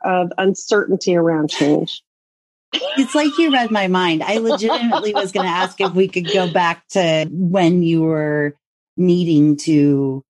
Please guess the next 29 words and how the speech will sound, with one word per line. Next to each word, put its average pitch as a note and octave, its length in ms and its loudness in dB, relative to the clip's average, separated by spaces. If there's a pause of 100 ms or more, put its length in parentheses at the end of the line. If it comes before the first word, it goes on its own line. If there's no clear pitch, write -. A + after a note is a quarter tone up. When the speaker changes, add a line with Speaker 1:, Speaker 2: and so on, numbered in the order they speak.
(180)
Speaker 2:
both C4+ 200 -2
ask D4 200 2
people A#3 220 -2
to F3 80 -2
trust - 440 -6
you E4+ 300 2
and A3 440 0 (160)
you're E3 160 0
asking F#3 520 -2
for E3 160 -4
their C#3+ 600 -2 (140)
permission E3 420 2
and D3 140 4
their C3+ 100 2
forgiveness C#3+ 540 0
almost C3 300 0
at C3 100 -2
the B2 100 -4
same B2 300 -4
time. E3+ 460 2 (340)
There F3 220 0
Speaker 1:
Mm-hmm. D3+ 80 -6
Speaker 2:
is A3 240 0
that G3 200 0
human C#3+ 420 4
element B2+ 480 -2
of C3+ 100 -4
change. A#2+ 540 -2
And C3+ 360 -2